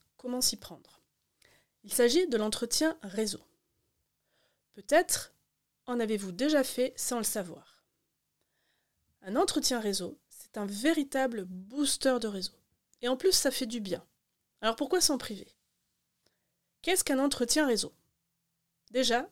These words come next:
ce n'est pas un entretien d'embauche, ni un rendez-vous commercial. Un entretien réseau, c'est une rencontre, de préférence en face à face, mais qui peut se faire aussi en visio ou au téléphone,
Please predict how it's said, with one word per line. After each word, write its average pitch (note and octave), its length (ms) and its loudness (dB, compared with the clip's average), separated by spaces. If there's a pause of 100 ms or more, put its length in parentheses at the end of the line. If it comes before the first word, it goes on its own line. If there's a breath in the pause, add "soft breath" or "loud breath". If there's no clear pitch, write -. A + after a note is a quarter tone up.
ce - 180 -10
n'est F3+ 240 -2 (440)
pas E4 160 2
un D4+ 80 4
entretien B3 420 -2
d'embauche, G3 640 -6 (340)
ni C4 220 2
un D4+ 100 6
rendez-vous A#3+ 380 0
commercial. - 680 -6 (1800)
Un F3+ 160 -6
entretien C#4+ 460 0
réseau, G3 360 -4 (840)
c'est - 240 -10
une A#3+ 80 0
rencontre, B3 580 0
de G#3+ 100 0
préférence D4 600 2
en A3 80 -2
face - 320 -2
à B3+ 60 -6
face, - 540 -4 (500 soft breath)
mais A#3 120 -4
qui C4+ 140 2
peut E4+ 120 2
se C#4+ 160 2
faire D#4 280 2
aussi C4+ 540 0
en G3 120 -6
visio A3 380 -2
ou C#4 80 4
au A3+ 80 4
téléphone, A3+ 640 -2